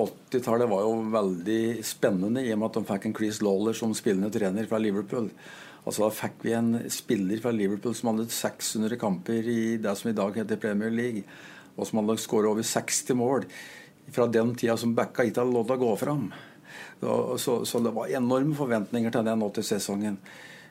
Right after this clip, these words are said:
Det var bare så vidt vi klarte oss. Det var, eh, en, eh, en, eh, skåring mot Frigg i siste kampen som, eh, Berge, så vi holdt oss i Obos-ligaen.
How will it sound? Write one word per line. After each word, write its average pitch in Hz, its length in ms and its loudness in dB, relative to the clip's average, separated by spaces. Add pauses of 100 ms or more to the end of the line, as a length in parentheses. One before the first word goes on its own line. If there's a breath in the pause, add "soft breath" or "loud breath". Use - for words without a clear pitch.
Det 147 80 4
var 147 180 6
bare 135 220 2
så 123 140 -2
vidt 135 160 0
vi 139 80 0
klarte 135 320 2
oss. - 320 -2
Det 143 240 2
var, 123 240 2
eh, 123 440 2 (480 loud breath)
en, 120 260 0
eh, 117 680 0 (120)
en, 117 300 2
eh, 117 280 2 (1080 loud breath)
skåring 110 440 2
mot 120 140 -2
Frigg 117 320 0
i 131 80 -2
siste 123 320 -4
kampen 110 400 -2
som, 120 340 0
eh, 117 560 -2
Berge, 117 680 0 (580 loud breath)
så 120 200 -6
vi 113 120 0
holdt 101 300 0
oss 120 240 -4
i 113 640 0 (380)
Obos-ligaen. 127 640 0